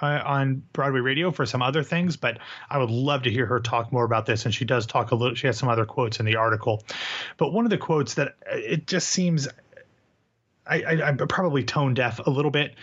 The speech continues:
um, to this, and it maybe isn't a surprise, comes from Scott Rudin, who is obviously the producer behind Carousel. Um, and he says, talking about, other than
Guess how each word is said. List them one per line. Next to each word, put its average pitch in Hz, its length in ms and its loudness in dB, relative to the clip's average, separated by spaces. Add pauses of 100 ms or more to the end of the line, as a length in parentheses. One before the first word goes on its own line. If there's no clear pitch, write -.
(320)
um, 139 220 2
to 135 100 -4
this, 135 180 0
and 131 120 2
it 127 100 -6 (160)
maybe 139 360 2
isn't 135 180 2
a 123 60 2
surprise, 147 480 0
comes 123 220 0
from 113 160 0
Scott 117 340 -2
Rudin, 156 240 2 (360)
who 139 80 0
is 113 100 0
obviously 113 360 2
the 110 100 2
producer 113 440 0
behind 107 480 2
Carousel. 117 720 0 (480)
Um, 117 320 2
and 120 100 0
he 139 160 0
says, 117 520 0
talking 131 420 0
about, 113 400 2 (400)
other 151 220 2
than 127 400 0